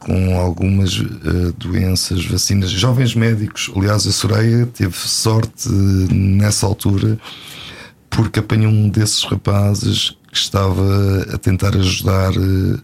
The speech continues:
eh, em algumas doenças que eles têm, porque aquilo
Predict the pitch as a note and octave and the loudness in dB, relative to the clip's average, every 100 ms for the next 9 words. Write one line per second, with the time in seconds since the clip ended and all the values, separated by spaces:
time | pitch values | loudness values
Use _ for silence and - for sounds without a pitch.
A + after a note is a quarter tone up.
0 | - F2 F#2 F#2+ F#2+ F#2 F2+ F#2+ F#2 E2+ | -4 -2 0 2 2 0 0 0 0 -2
1 | - - _ _ _ _ _ - - - | -6 -18 _ _ _ _ _ -20 -10 -2
2 | F#2+ F#2+ G2 G#2 F2 G2 G2 - - F#2+ | 0 2 2 2 0 0 0 0 -2 -2
3 | F2+ - F2+ F#2+ F#2+ A#2 - - - - | -2 -2 -2 0 0 -2 -6 -18 -20 -20
4 | - - D#2+ D#2+ D#2 | -12 -8 -6 -4 -4